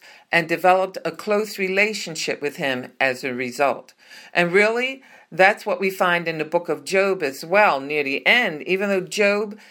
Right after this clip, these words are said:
had lost so much, we find out that Job says, "Now I see you," or, "Now I know you."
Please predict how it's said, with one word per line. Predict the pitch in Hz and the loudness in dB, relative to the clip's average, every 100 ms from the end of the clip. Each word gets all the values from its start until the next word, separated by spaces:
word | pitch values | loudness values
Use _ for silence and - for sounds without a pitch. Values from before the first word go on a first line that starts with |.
| - - | -20 0
had | 175 156 | 0 0
lost | 160 175 196 202 202 - - | 0 4 4 2 -6 -10 0
so | 220 254 | 0 2
much, | 269 294 - - - - - _ | 0 2 0 -2 -18 -20 -20 _
we | 165 196 | 0 0
find | 202 190 185 180 | 2 2 2 4
out | 160 156 | 2 2
that | 156 139 | -6 -6
Job | 170 175 170 | 0 0 0
says, | - 147 127 | -2 -2 -2
"Now | 143 156 180 196 165 120 123 - _ _ _ | -4 0 2 2 0 -2 -4 -10 _ _ _
I | 143 139 | -2 -2
see | 135 - 160 151 | -4 -8 -6 -6
you," | 120 110 | -6 -6
or, | 107 | -6
"Now | 117 147 175 202 165 113 - _ _ | -4 0 4 4 4 0 -10 _ _
I | - 113 | -4 -4
know | 113 110 - | -4 -8 -10
you." | - | -14